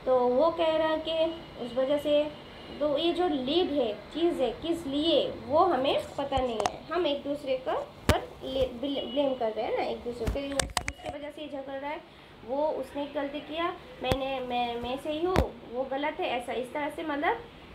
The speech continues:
पता भी नहीं है ऐसे किस चीज़ के लिए हम लोग लड़ाई कर रहे हैं। तो एकदम बाहर आ गए, एकदम लड़ाई जो है, क्विरल जो है, वो एकदम लंबा चला और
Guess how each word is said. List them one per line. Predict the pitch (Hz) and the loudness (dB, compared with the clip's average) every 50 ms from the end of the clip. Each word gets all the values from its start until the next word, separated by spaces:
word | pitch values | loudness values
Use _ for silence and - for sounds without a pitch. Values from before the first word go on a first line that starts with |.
| - - - | -20 -12 -8
पता | 294 277 277 311 311 | -6 -4 -2 -2 -2
भी | 285 330 320 | 0 0 0
नहीं | 302 302 302 311 302 | 0 0 0 0 0
है | 302 285 262 | 0 0 -2
ऐसे | 254 - 330 403 494 - - 311 | -2 -4 -4 -4 -4 -4 -4 -4
किस | 349 339 - - - - - - | -2 -2 -2 -6 -12 -14 -10 -8
चीज़ | 294 285 262 - | -6 -6 -6 -4
के | 302 302 | -2 -2
लिए | 285 277 285 320 | 0 0 0 0
हम | 269 254 | 0 0
लोग | 254 254 277 359 - - - - | -2 0 2 2 0 0 -4 -4
लड़ाई | - 233 240 247 240 226 | -2 0 2 2 2 0
कर | 233 226 202 202 | 0 -4 -4 -4
रहे | 202 196 - | -4 -6 -6
हैं। | - - - - - - - - - - | -8 -10 -12 -16 -18 -18 -18 -16 -10 -6
तो | 285 | -4
एकदम | 277 285 302 285 254 - 339 370 466 440 277 | -2 -2 -2 -4 -4 0 0 2 4 4 4
बाहर | 277 277 269 269 262 247 | 4 6 6 6 6 6
आ | 240 220 214 | 4 2 2
गए, | 220 208 208 | 0 0 -2
एकदम | 202 - - 208 202 202 - - - - - - - - - - - - - - 277 269 262 | -2 -2 -4 -6 -6 -6 -8 -12 -14 -14 -16 -16 -16 -16 -18 -18 -18 -18 -12 -6 -2 0 2
लड़ाई | 240 233 240 254 311 339 | 4 4 4 4 4 2
जो | 330 330 | 2 2
है, | 320 302 277 320 - - - - - - - - | 2 2 2 2 0 -2 -6 -12 -14 -14 -14 -8
क्विरल | - 254 254 269 269 269 | -2 2 4 4 4 4
जो | 262 262 302 | 4 2 2
है, | 311 302 262 320 330 | 2 4 4 4 4
वो | 269 240 269 349 440 - - - - - - - | 2 4 2 2 2 0 -4 -12 -16 -12 -10 -8
एकदम | 247 240 240 285 294 285 | -6 -2 2 4 4 6
लंबा | 262 247 247 254 262 311 | 6 6 6 6 4 4
चला | 311 311 311 285 302 302 294 269 | 4 4 2 2 4 4 6 6
और | 277 320 427 508 539 | 6 6 6 4 2